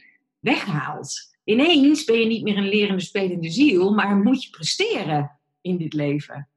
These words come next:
En, eh, en zeker als je dan op een spirituele pad zit, moet je ook nog anderen helpen. Want anders dan, eh,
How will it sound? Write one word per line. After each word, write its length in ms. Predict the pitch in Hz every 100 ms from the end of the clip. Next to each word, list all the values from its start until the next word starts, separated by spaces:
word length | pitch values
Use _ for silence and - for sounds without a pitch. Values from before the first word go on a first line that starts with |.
| _ _ _ _ _
En, 300 | 202 196 190
eh, 420 | 175 170 160 -
en 80 | 190
zeker 340 | 233 320 254
als 120 | 202
je 60 | 196
dan 160 | 190 180
op 120 | 165
een 60 |
spirituele 580 | 180 - 190 - 185 160
pad 240 | 196 247 -
zit, 320 | 185 185 202
moet 180 | 233 226
je 100 | 233
ook 140 | 254
nog 260 | 240 202 - _ _ _ _ _
anderen 400 | - 349 294 214
helpen. 480 | 180 170 151 143 127
Want 160 | 175 180
anders 260 | 233 247 233
dan, 240 | 247 247
eh, 340 | 247 247 240